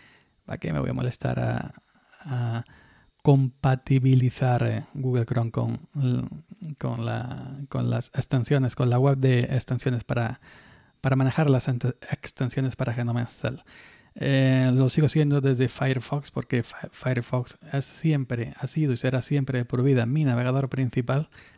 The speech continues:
a no ser que, que venga un cataclismo de, de, de esos catastróficos que destruyen el mundo,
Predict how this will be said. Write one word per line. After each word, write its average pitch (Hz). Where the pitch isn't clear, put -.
a -
no 123
ser 123
que, 113
que 120
venga 127
un 123
cataclismo 131
de, 127
de, 127
de 123
esos 123
catastróficos -
que 143
destruyen 131
el 131
mundo, 156